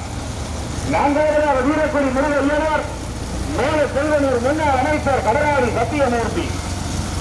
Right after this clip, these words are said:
காரைக்குடியா, பவனக்குடியா?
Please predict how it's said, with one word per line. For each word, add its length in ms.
காரைக்குடியா, 760
பவனக்குடியா? 720